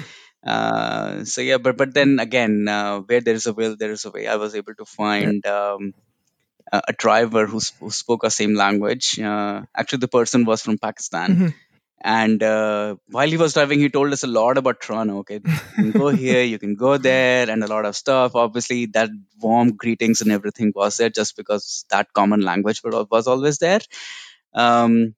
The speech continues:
Speaker 1: so, yeah, um, then, uh, I think the jet lag hit at around six o'clock in the evening. <laughs>
Speaker 2: <laughs> Yeah.
Speaker 1: Obviously, we did not had, have any phone, phone, phone lines or anything like that,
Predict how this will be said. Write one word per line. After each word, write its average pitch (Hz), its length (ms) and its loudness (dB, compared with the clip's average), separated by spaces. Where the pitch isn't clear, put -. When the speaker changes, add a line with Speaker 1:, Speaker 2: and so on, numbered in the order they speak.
Speaker 1:
so, - 160 -2
yeah, 202 240 4
um, 110 600 0
then, 120 480 2
uh, 113 260 0
I 110 80 0
think 117 240 -4
the 107 80 -8
jet 113 260 -4
lag 120 220 0
hit 110 180 -6
at 110 140 -6
around 104 320 -8
six - 240 -12
o'clock 127 320 -8
in 139 100 0
the 143 100 0
evening. 165 360 0
<laughs> 208 1400 -2
Speaker 2:
<laughs> - 80 -12
Yeah. 160 320 -6
Speaker 1:
Obviously, 180 400 2
we 185 120 0
did 175 120 0
not 170 200 2
had, 156 180 2
have 135 360 -2
any 139 160 4
phone, 131 420 -2
phone, 120 440 2
phone 117 220 0
lines 117 340 0
or 117 100 -2
anything 113 340 0
like 110 240 0
that, 107 260 0